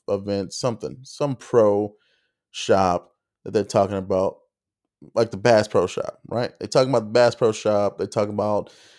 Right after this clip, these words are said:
um, Dick's. They're talking about whatever, right? And they're like, uh, "Yeah, man, you know, I went down the, the Lake,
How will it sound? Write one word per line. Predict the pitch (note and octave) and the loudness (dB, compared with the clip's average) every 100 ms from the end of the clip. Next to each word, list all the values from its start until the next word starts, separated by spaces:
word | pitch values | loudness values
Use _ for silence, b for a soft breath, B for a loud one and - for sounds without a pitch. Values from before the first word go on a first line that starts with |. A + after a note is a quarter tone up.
| B - | B -4
um, | G#2+ G#2 G2 F2+ G2 G2+ | -2 0 -2 -4 -10 -2
Dick's. | A2+ G#2 - - | 0 0 -6 -8
They're | G#2+ G#2 | -4 -2
talking | A#2+ G#2 | -2 -2
about | G#2 G2+ | -2 -2
whatever, | G#2+ G#2+ E2+ B1 _ _ _ | 0 0 0 -4 _ _ _
right? | A2+ D3 - | -6 -6 -8
And | A2 | -6
they're | C#3 | -2
like, | D3+ C#3 C#3+ | 0 0 0
uh, | C#3 C3+ C3+ B2+ B2+ _ _ _ _ _ _ - | 2 4 2 0 -8 _ _ _ _ _ _ -20
"Yeah, | - D#3 C3+ | -8 -6 -6
man, | A#2 A#2 A#2+ | -6 -8 -8
you | B2 | -6
know, | A2 G#2+ b b b b | -6 -8 b b b b
I | |
went | A2 A2+ | -4 -2
down | A2+ A2 G#2+ | 0 -2 -2
the, | G2 G2 F2 D#2 | -2 -2 -4 -6
the | - | -8
Lake, | F#2+ A#2 | -4 -4